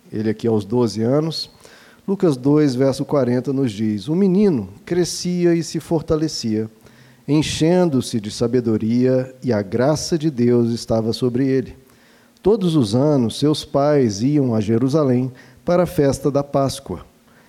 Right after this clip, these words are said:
Quando ele completou doze anos de idade, eles subiram à festa conforme o costume. Terminada a festa, voltando seus pais para casa,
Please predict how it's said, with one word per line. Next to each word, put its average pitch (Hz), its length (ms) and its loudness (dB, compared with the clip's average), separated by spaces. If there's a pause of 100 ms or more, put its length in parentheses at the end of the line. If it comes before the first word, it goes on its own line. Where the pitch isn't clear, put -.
(180)
Quando 175 280 2
ele 160 160 4
completou 147 800 0
doze 127 640 2
anos 123 480 0
de 92 100 -6
idade, 123 640 -2 (440)
eles 175 180 -2
subiram 160 580 0
à 104 40 -2
festa 135 580 0
conforme 120 640 -2
o 139 60 -2
costume. 147 560 -6 (500)
Terminada 143 600 2
a 101 40 -4
festa, - 580 -4 (360)
voltando 165 500 0
seus 143 260 -2
pais 135 540 0
para 160 300 -2
casa, 127 680 -2